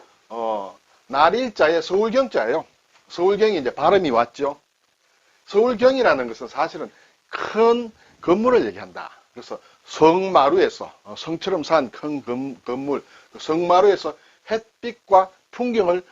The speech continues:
보는 모양이다. 그래서 큰 볕이다. 아, 그런, 어, 뜻을 가지고 있습니다.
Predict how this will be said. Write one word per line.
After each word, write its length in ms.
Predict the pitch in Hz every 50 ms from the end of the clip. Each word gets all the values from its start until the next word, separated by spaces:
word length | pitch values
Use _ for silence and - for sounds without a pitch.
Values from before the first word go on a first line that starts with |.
| _ _ _ _
보는 360 | - 131 156 175 180 185 185 175 _ _ _ _ _
모양이다. 680 | - 139 156 151 127 107 104 101 110 107 92 85 85 - _ _ _ _ _ _ _ _ -
그래서 320 | 190 202 196 151 - - - _ _
큰 300 | - - 240 247 247 214
볕이다. 560 | 170 247 226 - - - 113 95 98 117 127 - _ _ _ _ _ _ _ _ _ _ _
아, 180 | - 104 107 107
그런, 380 | - 180 202 185 131 107 92 80
어, 360 | 101 101 98 95 95 95 92 - _
뜻을 320 | - 120 - 123 113 104
가지고 260 | 101 117 113 107 95
있습니다. 320 | 85 - - 95 90 82